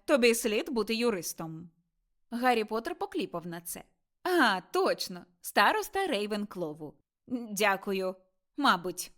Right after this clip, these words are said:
Коли спробуєш знайти велику залу, ти заблукаєш».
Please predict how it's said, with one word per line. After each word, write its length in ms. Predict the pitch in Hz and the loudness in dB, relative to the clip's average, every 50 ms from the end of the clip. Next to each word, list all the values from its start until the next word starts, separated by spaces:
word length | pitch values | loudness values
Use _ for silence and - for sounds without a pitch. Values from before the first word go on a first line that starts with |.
| _ _ _ _ _ _ _ _ _ | _ _ _ _ _ _ _ _ _
Коли 260 | - 381 349 330 320 | -2 0 0 2 0
спробуєш 520 | 320 - 370 359 320 233 269 277 269 262 | 0 0 0 0 2 2 2 0 0 0
знайти 340 | 233 247 254 254 254 240 262 | 0 0 0 2 2 0 0
велику 360 | 240 240 240 233 233 240 240 | 2 2 2 2 2 2 0
залу, 420 | 226 208 220 294 440 415 311 214 196 | 2 2 2 2 2 2 -2 -4 -4
ти 180 | - - 359 | -2 -2 0
заблукаєш». 840 | 349 415 339 277 311 392 - - 170 156 165 170 175 - - - - | 0 0 0 0 0 -2 -2 -4 -8 -14 -14 -12 -8 -8 -8 -8 -10